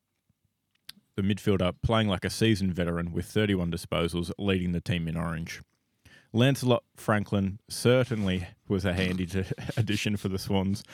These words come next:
returning from injury with three goals. And Will Hayward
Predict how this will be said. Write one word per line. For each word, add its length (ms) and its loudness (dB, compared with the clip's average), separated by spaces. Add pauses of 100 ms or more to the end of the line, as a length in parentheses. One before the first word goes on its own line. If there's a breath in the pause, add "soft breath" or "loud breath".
(300 loud breath)
returning 680 2
from 200 0
injury 340 2
with 180 -2
three 280 -2
goals. 420 -4 (380 soft breath)
And 160 0
Will 200 6
Hayward 540 4